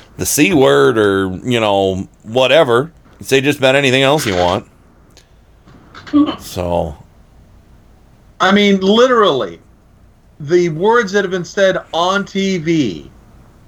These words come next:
Speaker 3: because of this president, people that, because they can quote the president, and the F C C
Speaker 1: Mm-hmm.
Speaker 3: isn't gonna go after.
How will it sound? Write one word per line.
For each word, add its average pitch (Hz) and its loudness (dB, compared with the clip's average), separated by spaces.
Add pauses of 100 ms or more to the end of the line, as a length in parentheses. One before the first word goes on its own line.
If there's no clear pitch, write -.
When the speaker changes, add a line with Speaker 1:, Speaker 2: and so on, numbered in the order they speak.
(360)
Speaker 3:
because 180 -2
of 196 -2
this 180 -4
president, 135 -2 (380)
people 214 -2
that, - -4 (300)
because 180 0
they 190 0
can 180 -4
quote - -2 (240)
the 190 0
president, 180 -4
and 135 -10
the 165 0
F 202 -2
C 208 -8
C 190 -2
Speaker 1:
Mm-hmm. - -16 (340)
Speaker 3:
isn't 185 -2
gonna 214 0
go 196 0
after. 156 0